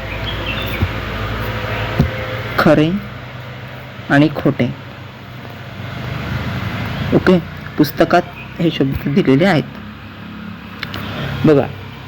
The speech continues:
मी सोप्यात सोप्या भाषेत समजून सांगतो. आता हेगल यांच्या मते कोणत्याही घटनेचा अर्थ लावण्यासाठी त्याची वर्गवारी दोन प्रकारात केली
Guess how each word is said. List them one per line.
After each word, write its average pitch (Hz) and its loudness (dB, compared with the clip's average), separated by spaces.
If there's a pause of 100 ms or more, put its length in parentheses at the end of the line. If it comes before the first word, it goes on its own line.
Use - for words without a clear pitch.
(880)
मी 190 10
सोप्यात 180 4
सोप्या - -2 (380)
भाषेत 143 6 (840)
समजून 135 8
सांगतो. 123 -4 (580)
आता 151 4
हेगल 160 6
यांच्या 165 4
मते 156 4
कोणत्याही 147 4
घटनेचा 143 4
अर्थ 135 2
लावण्यासाठी 139 4
त्याची 139 4
वर्गवारी 147 6
दोन 143 4
प्रकारात 135 2
केली 127 -2